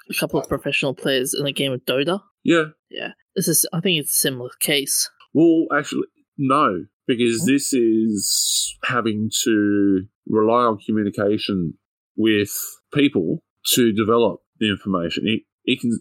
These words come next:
Speaker 2: 'cause Hanabi, 'cause you missed out the, the exa-, the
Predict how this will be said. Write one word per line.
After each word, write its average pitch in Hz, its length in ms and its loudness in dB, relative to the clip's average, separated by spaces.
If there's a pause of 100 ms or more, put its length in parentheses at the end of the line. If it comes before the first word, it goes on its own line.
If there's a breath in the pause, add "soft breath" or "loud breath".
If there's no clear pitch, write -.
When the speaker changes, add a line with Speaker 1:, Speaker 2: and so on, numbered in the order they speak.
(120)
Speaker 2:
'cause - 760 -2 (400)
Hanabi, 117 440 0
'cause 110 120 -8
you 120 200 0
missed 117 200 0
out 98 100 0
the, 98 160 -2 (100)
the 104 120 -2 (160)
exa-, 98 300 -4
the 101 180 2